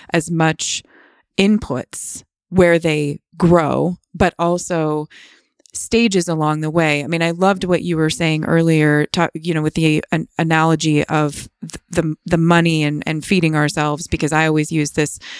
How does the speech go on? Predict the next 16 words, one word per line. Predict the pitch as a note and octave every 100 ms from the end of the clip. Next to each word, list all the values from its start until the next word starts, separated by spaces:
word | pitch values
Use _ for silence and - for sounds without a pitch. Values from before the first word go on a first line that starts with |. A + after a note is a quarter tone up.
| - -
idea | F3 F3 F3 D#3
of | D3
compounding | - E3 E3+ D#3 D3+ D3
interest. | F3+ F#3+ D#3 C#3+ -
And | D#3+ E3
until | E3 - G#3+ G#3
you | G3 F#3
have | - G3+ G#3 G3 F#3 - - - - - _ _ _ _ -
enough | G3 F#3+ F#3+ G#3+ - - - _ _ _ _ _
in | G3+ G3+
the | F#3
bank | F3+ E3+ D3+ - - - _
to | -
start | F3+ - F3 E3+ _ _
accruing | F3 - - B3+ G#3 E3
interest, | - A3+ G3+ D#3+ D3 - -